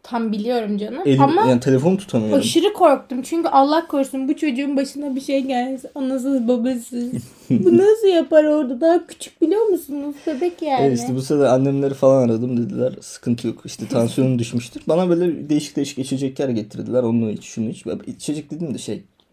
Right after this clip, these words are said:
Speaker 2: vitamin gibi şeyler getirdiler bana. Ama bana hiç,
Speaker 1: Sonrası
Speaker 2: hiçbir şey
Speaker 1: çok komik bu
Speaker 2: değişmedi.
Speaker 1: arada.
Speaker 2: Sonra hadi dedik, hastaneye gidiyoruz. Nerede hastane var falan filan. Bir tane hastaneye gittik. Hastane askeri hastane gibi bir şey böyle. Askerler bekliyor.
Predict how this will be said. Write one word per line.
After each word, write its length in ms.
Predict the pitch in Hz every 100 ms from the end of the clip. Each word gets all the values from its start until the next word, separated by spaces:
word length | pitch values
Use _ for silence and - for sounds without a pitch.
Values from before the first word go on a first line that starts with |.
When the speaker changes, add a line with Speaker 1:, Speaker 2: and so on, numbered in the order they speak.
| -
Speaker 2:
vitamin 360 | 127 147 151 123
gibi 120 | 131
şeyler 300 | - 127 127
getirdiler 600 | 113 - - - 92 90
bana. 120 | 120 220 - _ _ _ _ _ _ _ - _
Ama 100 | 113
bana 140 | 131 165
hiç, 120 | 208
Speaker 1:
Sonrası 160 | 240
Speaker 2:
hiçbir 120 | 226 175
şey 140 | 220
Speaker 1:
çok 80 | 190
komik 100 | 202
bu 40 |
Speaker 2:
değişmedi. 360 | 190 131 110 -
Speaker 1:
arada. 200 | - - - _ _ _
Speaker 2:
Sonra 320 | - 220 240
hadi 260 | 220 202 190
dedik, 420 | 180 208 - - -
hastaneye 500 | 151 - 165 160 156
gidiyoruz. 360 | 113 101 170
Nerede 280 | 151 135 110
hastane 440 | 110 - - 101 113
var 100 | 165
falan 260 | - 117
filan. 260 | 117 - 131
Bir 80 | 196
tane 140 | 180
hastaneye 420 | 175 175 165 170
gittik. 320 | 165 - -
Hastane 240 | 139 190 202
askeri 400 | 123 - 147 156
hastane 360 | 117 - 123
gibi 200 | 147 143
bir 60 | 120
şey 220 | - 110
böyle. 140 | - -
Askerler 520 | - - 123 131 127
bekliyor. 400 | 104 - 113 170